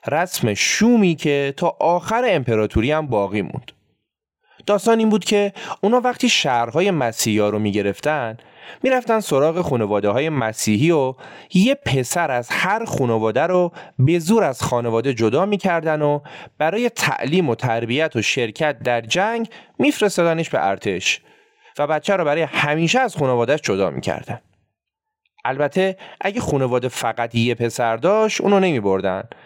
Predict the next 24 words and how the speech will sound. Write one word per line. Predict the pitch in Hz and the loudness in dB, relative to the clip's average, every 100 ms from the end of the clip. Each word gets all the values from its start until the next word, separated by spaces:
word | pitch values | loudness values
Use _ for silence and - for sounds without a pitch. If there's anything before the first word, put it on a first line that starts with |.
| - _ - | -20 _ -4
و | |
اگه | 185 202 | -2 -2
چند | 190 220 220 | -2 -2 -2
تا | 175 135 | 0 -2
هم | 120 | 0
پسر | 127 120 127 123 | -2 0 0 2
داشت، | 170 214 226 - | 2 4 2 -2
فقط | 147 175 180 | -2 -2 0
یکیشون | 135 160 170 - 95 | 0 0 0 -2 0
رو | 95 | 0
می‌بردن. | 95 90 71 71 127 - _ _ _ _ _ _ | 0 0 0 -4 -6 -16 _ _ _ _ _ _
و | 143 | -6
خب، | 143 170 160 - - - - | 0 0 -2 -12 -20 -14 -2
چون | 285 | 0
این | 294 | 2
پسر | 233 151 135 123 | 0 0 0 0
بچه‌ها | 120 117 135 123 139 101 - - - | 0 0 0 2 0 -2 -12 -12 -6
از | 147 135 127 | -4 -2 0
بچگی | 139 135 - 147 160 | 0 -2 -2 -2 0
از | 220 127 | 0 0
خانواده‌هاشون | - 113 113 107 107 107 - 113 | -2 -2 0 0 2 0 0 0
جدا | 104 110 107 | 2 2 2
می‌شدن | 107 104 107 104 104 | 0 0 0 0 0
و | 104 | -2